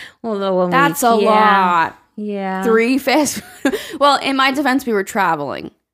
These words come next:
Speaker 2: So, like, we got it on the go. And,
Speaker 1: Oh,
Speaker 2: like,
Speaker 1: okay.
Speaker 2: you know what I mean?
Speaker 1: Yeah.
Speaker 2: Like, and, like, the Taco Bell was, like, late at night when we were on, like, a train ride home, you know? So it was, like, shit like that. Like, I wasn't just eating it for lunch every day.
Speaker 1: Right.
Speaker 2: It was, like, a on the go kind of thing.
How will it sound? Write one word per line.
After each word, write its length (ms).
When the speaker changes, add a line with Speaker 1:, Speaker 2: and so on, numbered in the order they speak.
Speaker 2:
So, 120
like, 140
we 80
got 220
it 60
on 100
the 40
go. 120
And, 60
Speaker 1:
Oh, 80
Speaker 2:
like, 80
Speaker 1:
okay. 180
Speaker 2:
you 60
know 80
what 80
I 80
mean? 280
Speaker 1:
Yeah. 340
Speaker 2:
Like, 60
and, 200
like, 160
the 80
Taco 240
Bell 100
was, 100
like, 140
late 180
at 80
night 240
when 220
we 80
were 140
on, 100
like, 140
a 40
train 280
ride 180
home, 460
you 100
know? 360
So 120
it 60
was, 80
like, 120
shit 140
like 120
that. 260
Like, 120
I 60
wasn't 240
just 160
eating 240
it 100
for 140
lunch 300
every 180
day. 380
Speaker 1:
Right. 320
Speaker 2:
It 80
was, 180
like, 160
a 180
on 140
the 80
go 260
kind 240
of 60
thing. 340